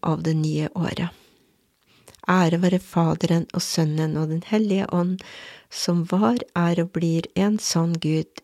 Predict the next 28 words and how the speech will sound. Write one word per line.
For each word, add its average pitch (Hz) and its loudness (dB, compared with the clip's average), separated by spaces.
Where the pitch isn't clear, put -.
fra 196 -2
evighet 160 -2
og 190 -2
til 160 -2
evighet. 165 -6
Amen. 160 -4
Jeg 226 4
har 240 6
lyst 226 4
til 208 8
å 202 4
be 180 6
ei 196 8
bønn 180 6
for 185 4
det 185 4
nye 170 4
året, 156 2
og 180 2
be 202 6
litt 226 2
for 190 2
deg, 185 4
du 170 4
som 180 2
lytter 180 -2
til 156 -2
podcasten. 160 -2